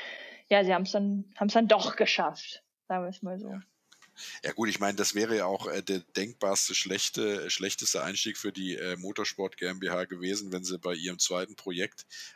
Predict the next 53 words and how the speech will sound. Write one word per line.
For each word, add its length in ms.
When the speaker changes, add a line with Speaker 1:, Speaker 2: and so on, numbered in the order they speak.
Speaker 2:
äh, 140
dann 180
da 220
direkt 360
mit 140
Pauken 320
und 100
Trompeten, 640
äh, 180
noch 200
nicht 200
mal 320
sozusagen 420
die 80
Produktion 560
hinkriegen, 540
ne? 200
Ich 80
glaub, 160
dann 140
wäre 220
sehr 160
schnell 260
auch 160
wieder 260
Ende 260
gewesen. 440
Von 160
daher, 200
glaub 180
ich, 60
war 100
der 160
Ehrgeiz, 640
äh, 100
bei 160
den 240
Führungskräften 800
und 160
auch 220
bei 180
allen 220
anderen 240
Beteiligten 500
schon 240
groß, 360
dass 120
dieses 300
Projekt 440
nicht 180
im 60
Sande 320
verläuft, 540